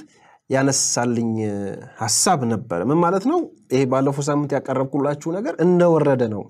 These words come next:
የራሱ ቃል በቃል ያለኝ እንደወረደ ስለሆነ፣ እ፣ ሰዎች ያንን እያነበቡ ያው «ዘላለም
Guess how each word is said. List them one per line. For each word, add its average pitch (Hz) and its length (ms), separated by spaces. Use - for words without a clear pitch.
የራሱ 190 300
ቃል 156 240
በቃል 120 380
ያለኝ 127 280
እንደወረደ 175 640
ስለሆነ፣ 113 400
እ፣ 101 160
ሰዎች 165 400
ያንን 143 360
እያነበቡ 139 500
ያው 113 360
«ዘላለም 127 440